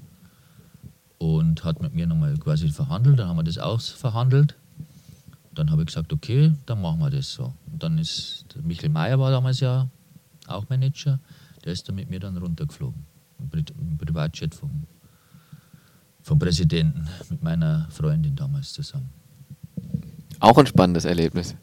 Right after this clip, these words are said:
Speaker 1: Ja, es war spannend, weil es von der Zeit her auch ziemlich knapp wurde, weil der <laughs> Bayern natürlich weltweit ihre Anwälte hat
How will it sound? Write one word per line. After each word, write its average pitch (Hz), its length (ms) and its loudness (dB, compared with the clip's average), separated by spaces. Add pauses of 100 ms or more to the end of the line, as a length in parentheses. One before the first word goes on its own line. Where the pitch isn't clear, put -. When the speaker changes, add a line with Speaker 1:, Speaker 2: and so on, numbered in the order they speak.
(140)
Speaker 1:
Ja, 73 260 -2
es 127 140 -2
war 113 120 -2
spannend, 110 420 0
weil 85 100 0
es 87 100 -6
von 92 140 -4
der 87 120 -2
Zeit 95 300 0
her 120 120 2
auch 113 100 -4
ziemlich 123 420 2
knapp 120 340 -2
wurde, 139 380 4
weil 87 200 0
der 92 280 -4
<laughs> - 1200 -20
Bayern 95 300 4
natürlich 98 540 -2
weltweit 95 460 0
ihre 92 240 0
Anwälte 117 580 2
hat 139 300 2